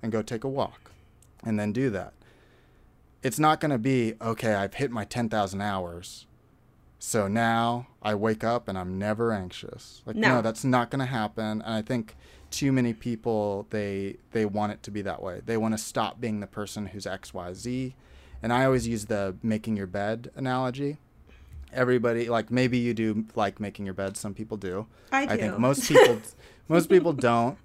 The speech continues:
Speaker 1: you know?
Speaker 2: <laughs>
Speaker 1: Um, but you do it. And they're like, "Well, I wanna be the type of person who, who likes making their bed." It's like, no,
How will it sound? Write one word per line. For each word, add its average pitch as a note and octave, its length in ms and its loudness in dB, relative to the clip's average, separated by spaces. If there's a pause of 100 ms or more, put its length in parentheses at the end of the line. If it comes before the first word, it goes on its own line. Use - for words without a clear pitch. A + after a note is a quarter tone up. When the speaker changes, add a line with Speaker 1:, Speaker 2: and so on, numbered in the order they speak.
(140)
Speaker 1:
you C#3 160 4
know? B2+ 340 4
Speaker 2:
<laughs> - 680 -10
Speaker 1:
Um, A2 600 4 (500)
but C3+ 280 6
you A#2+ 220 -2
do C3 400 2
it. - 200 -8 (420)
And C3+ 160 2
they're C3 100 6
like, B2 200 0
"Well, A#2+ 160 -4
I D3 100 -2
wanna G3+ 180 2
be G#3+ 120 -2
the F3+ 100 -4
type F3 220 -4
of D3+ 100 -6
person E3 400 -6
who, D#3+ 400 -8 (320)
who D#3 100 -2
likes C#3 360 -2
making A2 280 -6
their G2 120 -6
bed." F#2 280 -8
It's - 140 -14
like, A#2+ 200 -6
no, C#3+ 440 2